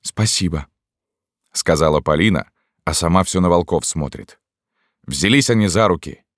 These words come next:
Полковник Бессонов из леса показался. «Жалко», — сказал Гаузе, — «что не удалось нам закрыть этот лагерь. Последний». «Да», — сказала Полина, которая современной обстановки не знала.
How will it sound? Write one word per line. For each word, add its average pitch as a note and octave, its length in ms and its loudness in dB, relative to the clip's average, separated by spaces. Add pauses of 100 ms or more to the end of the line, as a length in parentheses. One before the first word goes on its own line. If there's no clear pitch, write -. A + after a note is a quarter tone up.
(380)
Полковник F2 520 0
Бессонов E2+ 640 0
из D2+ 140 -4
леса D#2+ 260 -2
показался. D2 680 -4 (960)
«Жалко», — F2 580 0 (380)
сказал D2+ 420 -2
Гаузе, — D2 500 0 (600)
«что - 260 -2
не F#2+ 80 4
удалось F#2 440 2
нам F2 180 0
закрыть F2+ 560 -4
этот - 280 -10
лагерь. E2 400 -2 (500)
Последний». D#2 760 -2 (720)
«Да», — A#2 280 0 (1000)
сказала D#2 460 0
Полина, E2+ 400 0
которая D#2 420 2
современной E2+ 720 0
обстановки F2 560 -2
не F2 160 2
знала. E2+ 500 -2